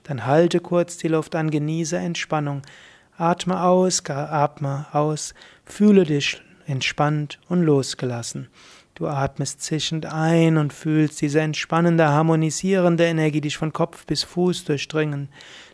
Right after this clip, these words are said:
Du hältst kurz die Luft an. Du atmest aus, entspannst und lässt los.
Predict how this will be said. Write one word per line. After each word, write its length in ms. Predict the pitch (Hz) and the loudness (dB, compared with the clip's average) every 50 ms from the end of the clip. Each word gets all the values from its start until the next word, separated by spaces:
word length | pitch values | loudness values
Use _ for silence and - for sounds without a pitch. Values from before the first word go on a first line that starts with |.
| - | -16
Du 120 | - - 135 | -10 -4 0
hältst 320 | 127 143 147 147 - - | 2 2 2 2 0 -6
kurz 360 | - - 180 185 180 - - | -6 -4 -4 -4 -4 -6 -6
die 100 | - 170 | -4 -2
Luft 340 | 160 147 147 143 135 - - | 0 0 0 -2 -2 -6 -8
an. 320 | 165 151 147 147 147 135 120 - - - - - - _ _ - | -6 -4 -2 -2 -4 -4 -6 -10 -20 -20 -20 -20 -20 _ _ -10
Du 100 | - 175 | -8 -8
atmest 600 | 180 196 185 185 190 202 196 - 185 175 175 - | -4 -2 2 2 2 2 0 0 -4 -4 -4 -4
aus, 460 | 175 151 147 151 151 147 147 143 - | -2 0 2 2 2 2 0 -2 -4
entspannst 720 | 160 160 151 147 - - - 143 147 151 151 143 - - - | -6 -6 -6 -6 -6 -4 -4 -2 -2 -2 -4 -6 -8 -8 -8
und 160 | 175 165 - | -8 -6 -6
lässt 320 | 165 165 160 156 - - | -6 -6 -4 -6 -6 -6
los. 480 | - 147 135 143 143 135 - - - - | -4 -6 -6 -6 -8 -12 -14 -14 -14 -16